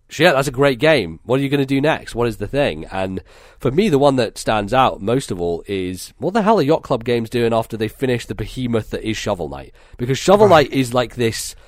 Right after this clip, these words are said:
Speaker 1: it's almost a games as a service as an indie game, you know? <laughs> Like, it's, like, they keep putting things out for it for free,
Speaker 2: Yeah.
Speaker 1: no less, for people who already own it. And it's like,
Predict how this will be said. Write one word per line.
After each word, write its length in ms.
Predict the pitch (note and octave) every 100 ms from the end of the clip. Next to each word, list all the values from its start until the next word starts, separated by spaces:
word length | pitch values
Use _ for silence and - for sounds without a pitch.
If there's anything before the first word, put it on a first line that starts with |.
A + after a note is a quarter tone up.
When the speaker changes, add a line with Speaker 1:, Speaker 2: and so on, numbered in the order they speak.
| - - - -
Speaker 1:
it's 160 | A#2+
almost 320 | A#3 C#4 A#3+ D3+
a 60 |
games 380 | B2+ D3+ D#3 C#3+
as 100 | B2+
a 60 | A2+
service 540 | - C#3+ D3 B2 -
as 120 | A#2+
an 80 | A#2
indie 300 | C3 C3+ A2+
game, 280 | E2+ D#2 F#2
you 100 | G#2
know? 180 | A#2+ G#3
<laughs> 20 |
Like, 300 | E3 C#3+ -
it's, 240 | G3 F3 - - - - -
like, 180 | G#3+ F#3+
they 120 | A3
keep 300 | - G#3+ -
putting 260 | A3+ F#3+
things 260 | F#3 F#3+ F3
out 240 | F3+ F#3+
for 220 | - D3+ B2+
it 60 |
for 120 | -
free, 540 | C3+ - E3+ E3+ G#3 B2+
Speaker 2:
Yeah. 200 | B2+ B2+
Speaker 1:
no 160 | A#2 G#2+
less, 300 | G#2 G2 -
for 60 |
people 220 | A2+ B2 B2
who 140 | B2
already 300 | B2 A#2+ A#2+
own 300 | G#2+ B2 D3
it. 120 | E2
And 120 | E2+ F#2+
it's 180 | G2
like, 300 | A2 G#2+ -